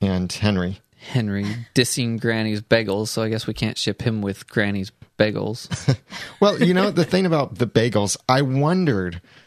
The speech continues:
Speaker 1: of course, I did research about bagels. <laughs>
Speaker 2: Okay.
Speaker 1: And he didn't like that bagel, and Emma said, "Well,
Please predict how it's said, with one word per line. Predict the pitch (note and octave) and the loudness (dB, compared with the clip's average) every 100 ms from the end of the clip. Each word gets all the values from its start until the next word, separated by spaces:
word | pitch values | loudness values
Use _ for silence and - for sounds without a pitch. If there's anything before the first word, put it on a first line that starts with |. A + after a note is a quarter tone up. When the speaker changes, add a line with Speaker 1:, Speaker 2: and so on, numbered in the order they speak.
| _ | _
Speaker 1:
of | C3+ - | -10 -4
course, | - E2+ - - | 0 0 0 0
I | G2+ | 2
did | G#2+ F#2+ | 2 2
research | F2 - E2+ - | 0 -2 -2 -2
about | E2+ D#2+ | -2 0
bagels. | F2+ E2+ F2 F2+ - | 2 2 2 2 0
<laughs> | - - - _ - | -2 -10 -20 _ -6
Speaker 2:
Okay. | A2+ A#2+ D3+ E3 C3+ G3+ F#4+ F#4 G#2+ - F4+ F4 - | -4 -2 0 -2 -2 -2 -2 -2 -6 -6 -6 -4 -2
Speaker 1:
And | - C3 C#3+ | 2 4 4
he | D3+ D3+ | 6 6
didn't | F3+ B2 | 6 2
like | B2+ B2 | 2 2
that | A#2 G2 | 0 2
bagel, | G2+ F#2+ | 2 2
and | F#2 F#2+ | 0 0
Emma | - G2+ G2 | -2 0 0
said, | - F#2+ F#2 | 0 0 0
"Well, | F#2 | -2